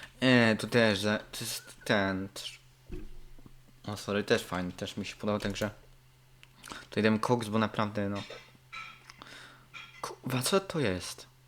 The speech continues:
Nie, no, widzowie, to dla mnie to jest brzydkie, no, ja, na, co to ma być? Kurwa, no, jest kill off, ale,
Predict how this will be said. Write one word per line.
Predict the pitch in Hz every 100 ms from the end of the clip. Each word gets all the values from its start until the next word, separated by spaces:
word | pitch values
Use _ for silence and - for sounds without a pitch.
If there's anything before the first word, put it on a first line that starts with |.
| -
Nie, | 120 123
no, | 113
widzowie, | 107 113 113 101 95
to | -
dla | 110 120
mnie | 120 110
to | 117
jest | 110 - - - - - - - - -
brzydkie, | 107 120 - - 90
no, | 95 110 - 113
ja, | 143 139 135 143
na, | 139 - 50 50 - - - -
co | -
to | -
ma | 147 123
być? | 101 92 -
Kurwa, | - - -
no, | 104
jest | 135 170 139
kill | - 117
off, | 117
ale, | 120 120